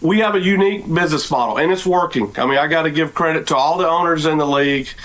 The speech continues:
uh, about this model. Uh, we, we, we've figured out a way to create parity. If you look the last six years, since we've came into the league in two thousand seventeen, we didn't play in twenty because of covid, but we've had six different champions.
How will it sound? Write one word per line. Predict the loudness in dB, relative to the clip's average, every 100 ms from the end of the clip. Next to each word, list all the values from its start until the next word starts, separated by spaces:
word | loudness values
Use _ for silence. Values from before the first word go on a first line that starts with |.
| -16 -18 -4
uh, | 0 2 2 2 0 0 0
about | 0 0 2 0 -2
this | 0 0 -4
model. | -2 0 2 2 2 0 0
Uh, | 0 0
we, | 0 -2
we, | 0 -2
we've | 0 0 0 0
figured | 0 0 2
out | 2 0
a | 2
way | 2 2 0
to | -2
create | 0 0 0 -2
parity. | 0 0 2 0
If | 0 0
you | 0
look | 2 0 -2 -10 -10 -16 -16 -6
the | 0
last | 0 0 -2 -2
six | -2 -2 0
years, | 2 4 2 0 -4 -8 -16 -18 -4
since | -2 0
we've | 0 -2 0
came | 2 2
into | 2 0 0
the | 2
league | 2 2 2
in | 0
two | 0 0
thousand | 2 0 0 -2
seventeen, | 0 -2 0 0
we | 2
didn't | 0 0
play | 0 0
in | -2
twenty | 0 0 0
because | -2 0 0 0
of |
covid, | -2 0 2 0 -2 -10 -10 -10 -8
but | -2 0 2
we've | 0 2
had | 0 -2
six | -2 -2 -2 0
different | 0 0 -2
champions. | 0 0 0 -2 -4 -4 -6